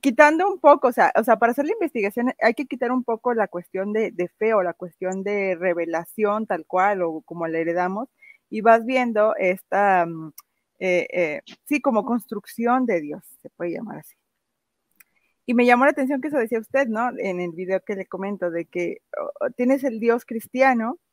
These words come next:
pero detrás del, de-, detrás del Dios cristiano está el Dios judío, y detrás del Dios judío estaba, este, de donde ellos estuvieron tomando, que serían los dioses cananeos,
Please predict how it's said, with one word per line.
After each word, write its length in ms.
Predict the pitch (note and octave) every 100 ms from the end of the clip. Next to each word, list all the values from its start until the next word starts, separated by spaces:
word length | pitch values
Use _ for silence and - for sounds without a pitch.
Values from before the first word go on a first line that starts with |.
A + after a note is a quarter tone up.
| _ _ _ _ -
pero 200 | G3 F3+
detrás 420 | F3 G3+ G#3 G3
del, 160 | G#3
de-, 100 | F#3+ -
detrás 460 | G3 F#3 A3 A#3
del 120 | A#3
Dios 160 | G#3 G#3+
cristiano 340 | A3 G#3 G#3+
está 140 | G#3+ G3
el 100 | G3
Dios 200 | G3 -
judío, 540 | F3 E3+ B3+ G#3+ E3+ - _ _ _ _ _
y 80 | -
detrás 300 | E3 E3 F#3
del 120 | F#3
Dios 160 | F3+ F#3
judío 480 | - F#3 G3 G3 G#3 -
estaba, 760 | F#3+ - F3+ F#3 F3+ F#3 F3 -
este, 520 | F3+ D#3+ _ E3+ - - -
de 200 | G3 F3+
donde 280 | F#3+ F3+ F3
ellos 180 | F3+ F#3+
estuvieron 480 | F#3+ F3+ E3+ D#3+ D3+
tomando, 680 | - F3+ G3 F3+ E3+ A3 - _ _ _ _
que 100 | F3
serían 320 | E3+ D#3+ D#3+
los 120 | D3
dioses 280 | E3 - F#3
cananeos, 680 | - - F3 A#3 A#3 A3